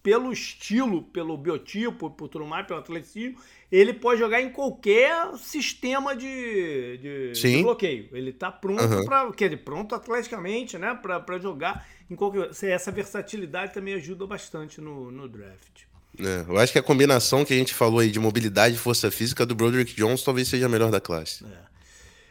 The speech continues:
Speaker 1: Tem uns outros caras que eu queria passar aqui meio que rápido antes da gente ir mais pra galera do interior mesmo, porque eu tenho ouvido falar e fico meio assim. Um deles é o de, eh, Syracuse, o Matt Bergeron.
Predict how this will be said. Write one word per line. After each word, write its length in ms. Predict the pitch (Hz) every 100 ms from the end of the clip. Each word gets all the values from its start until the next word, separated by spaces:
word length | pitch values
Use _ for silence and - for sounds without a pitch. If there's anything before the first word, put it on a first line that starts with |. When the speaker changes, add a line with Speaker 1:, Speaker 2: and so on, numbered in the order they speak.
| - _
Speaker 1:
Tem 160 | 339 349
uns 220 | 330 233
outros 380 | 330 330 285 -
caras 360 | - 254 262
que 80 | -
eu 80 | 254
queria 220 | 254 262
passar 560 | 262 269 233 - 226 233
aqui 340 | 226 220 240
meio 320 | 226 233 240
que 140 | 240 269
rápido 460 | 180 202 208 -
antes 260 | 220 208 202
da 80 | 214
gente 380 | 220 208 - 226
ir 240 | 208 196
mais 380 | 165 175 208 -
pra 160 | 220
galera 320 | 196 180 185 190
do 120 | 185
interior 600 | 196 - 190 175 175 196
mesmo, 460 | 147 139 135 127 139
porque 340 | 196 - -
eu 80 | 214
tenho 220 | 214 254
ouvido 340 | 220 175 220
falar 580 | 220 - 220 190 190 226
e 120 | 247
fico 340 | 220 254 247 254
meio 220 | 233 254
assim. 440 | 269 220 196 190 - _ _ _ _
Um 240 | 233 311 339
deles 440 | 208 262 277 233 226
é 100 | 269
o 180 | 277
de, 560 | 240 185 254 269 269 269
eh, 360 | 214 214 220 220
Syracuse, 720 | - 311 302 - 226 226 143
o 40 |
Matt 340 | 165 202 202 156
Bergeron. 640 | 139 185 139 135 135 113